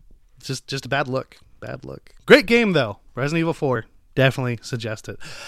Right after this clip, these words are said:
Um, moving on. Suicide Squad has officially been delayed out of twenty twenty-three. It has a release date of February twenty twenty-four.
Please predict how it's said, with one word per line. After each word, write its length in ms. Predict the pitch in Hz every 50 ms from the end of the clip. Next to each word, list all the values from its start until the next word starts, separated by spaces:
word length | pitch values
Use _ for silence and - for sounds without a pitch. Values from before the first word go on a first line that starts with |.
| - - -
Um, 460 | 131 135 127 123 120 117 113 110 - -
moving 320 | 147 160 175 175 185 175 143
on. 420 | 143 143 139 139 139 135 139 139 -
Suicide 600 | - - - 202 240 254 - - 240 226 220 208
Squad 320 | - - 196 190 190 196 165
has 180 | 165 180 165
officially 1000 | 170 147 - - - - - - 285 294 - - - 247 214 185 156 131 120 113
been 180 | 123 160 170 175
delayed 360 | 175 175 180 175 165 160 151 - -
out 300 | 135 151 170 190 185 - -
of 500 | 143 156 165 165 143 135 131 123 - -
twenty 240 | - - 131 127 127
twenty-three. 600 | - 135 120 117 - - 143 139 127 120 113 110 _ _ _ - - - - - _ _ _ -
It 80 | 127
has 200 | 131 143 151 143
a 60 | 151
release 280 | 147 143 147 156 165 -
date 260 | - 143 135 131 - -
of 240 | 123 117 117 107
February 640 | - - 185 190 170 185 170 156 147 139 135 135 139 - _ -
twenty 360 | - - 127 117 113 113 113 107
twenty-four. 680 | - - 110 104 104 - - - 101 95 - - -